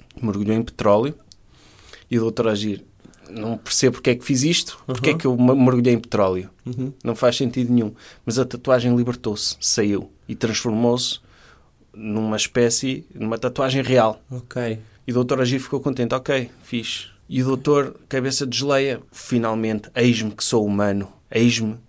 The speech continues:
Speaker 2: Eis-me.
Speaker 1: Eis-me.
Speaker 2: Eis-me. É uma palavra
Speaker 1: Sim,
Speaker 2: também,
Speaker 1: sim,
Speaker 2: eis-me.
Speaker 1: eis-me.
Speaker 2: Uhum.
Speaker 1: Eis a mim, não é? Eis que sou eu.
Speaker 2: Eis eu.
Speaker 1: Eis eu.
Speaker 2: Que sou humano.
Speaker 1: Que sou... Não, ele não é bom com palavras também, não é?
Speaker 2: Ok, eis-me,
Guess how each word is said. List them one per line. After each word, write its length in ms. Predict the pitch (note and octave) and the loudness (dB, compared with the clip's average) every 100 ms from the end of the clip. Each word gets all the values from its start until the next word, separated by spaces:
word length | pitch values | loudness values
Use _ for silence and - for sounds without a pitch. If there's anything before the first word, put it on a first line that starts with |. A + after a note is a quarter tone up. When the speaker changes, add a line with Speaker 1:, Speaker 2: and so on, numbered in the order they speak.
| _ - | _ -6
Speaker 2:
Eis-me. 420 | C#3 B2 A#2 A2 - _ _ | -6 -4 -8 -10 -14 _ _
Speaker 1:
Eis-me. 440 | A#2+ B2+ A#2 G#2 F#3 - - - _ - | 0 2 2 0 -4 -6 -20 -20 _ -8
Speaker 2:
Eis-me. 320 | C4 C#3+ C3 - - | -2 -2 -2 -10 -4
É 40 | |
uma 140 | B2+ C#3 | 0 0
palavra 460 | D3+ C#3+ B2+ A#2+ | 2 4 4 2
Speaker 1:
Sim, 120 | B2 - | -2 2
Speaker 2:
também, 220 | A#2+ A2+ | 2 2
Speaker 1:
sim, 80 | A#2 | -4
Speaker 2:
eis-me. 400 | A#2 A#2 B2 G#2+ G2+ - | 0 2 2 0 -4 -2
Speaker 1:
eis-me. 400 | B2 C3 A#2+ G#2+ G#2 - - | 2 4 2 0 -4 -10 -4
Speaker 2:
Uhum. 360 | C3 C#3 D3+ E3 - _ - | 0 2 2 0 -8 _ -10
Speaker 1:
Eis 500 | - C#3 D3 - - - - - | 2 6 6 4 0 -8 -8 2
a 100 | B2+ | 6
mim, 320 | B2 B2 C3 - - - | 10 10 8 0 -14 -4
não 120 | B2+ | 0
é? 160 | A#2+ D3 - _ - - - | 0 -2 -14 _ -20 -14 4
Eis 260 | D3+ E3+ - | 6 6 4
que 120 | - | 0
sou 300 | - A#2+ A2+ | 2 4 6
eu. 100 | A#2+ | 8
Speaker 2:
Eis 300 | F#3+ F#3 D3+ | 8 8 8
eu. 260 | E3 F3 E3+ - | 8 8 4 0
Speaker 1:
Eis 360 | D#3+ D#3 C#3+ C3 | 6 8 8 6
eu. 280 | D3 D3 - | 8 6 4
Speaker 2:
Que 100 | - | 4
sou 300 | - F3 C#3+ | 8 8 6
humano. 460 | C3 C3 C3+ A#2+ - G#3 - | 4 4 4 0 -2 -4 2
Speaker 1:
Que 80 | |
sou... 240 | - E3 B2+ C3+ - C#3 C#3+ | 4 4 2 -4 -6 -8 -4
Não, 260 | D3+ E3 | 6 8
ele 160 | C#3 C3+ | 8 8
não 100 | D#3 | 10
é 80 | D#3+ | 10
bom 120 | D#3+ | 10
com 160 | D#3 D#3 | 6 6
palavras 480 | E3 D3+ C3+ B2 B2 | 10 10 10 6 2
também, 260 | C3 A2+ A2+ | 2 4 4
não 120 | A2+ | 6
é? 0 | |
Speaker 2:
Ok, 360 | A#2+ D#3 C3 - | 8 8 6 4
eis-me, 440 | B2 B2+ A2 G2+ | 6 6 4 0